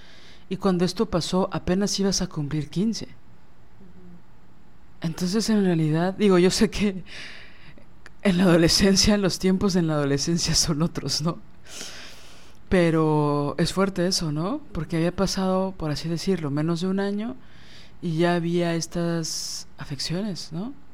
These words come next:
Speaker 1: O sea, es, es, es como había mucha intensidad, ¿no?
Speaker 2: Ujú, ujú.
Speaker 1: Eh,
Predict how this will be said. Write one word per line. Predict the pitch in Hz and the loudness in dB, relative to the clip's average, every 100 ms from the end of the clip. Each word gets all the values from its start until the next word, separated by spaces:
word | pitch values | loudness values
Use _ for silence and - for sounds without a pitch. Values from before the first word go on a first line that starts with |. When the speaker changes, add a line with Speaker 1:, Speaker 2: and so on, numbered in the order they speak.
| 185 196 180 180 - - - - - - - | -14 -14 -14 -14 -16 -16 -16 -16 -16 -16 -14
Speaker 1:
O | 147 | -10
sea, | - 147 | -6 -4
es, | 147 143 165 | -4 -4 -6
es, | 156 - | -6 -8
es | 165 | -10
como | - 170 | -4 0
había | 165 170 | 2 2
mucha | 175 - | 0 0
intensidad, | 180 175 151 139 143 165 165 | -2 -2 -2 -2 0 0 -2
¿no? | 131 139 | -6 -8
Speaker 2:
Ujú, | |
ujú. | 185 - 202 - 175 180 - - - - - 180 - - - - - | -8 -12 -14 -14 -14 -14 -16 -16 -14 -14 -12 -12 -14 -14 -14 -14 -2
Speaker 1:
Eh, | 208 202 196 196 190 196 196 190 | 4 6 6 4 4 4 2 0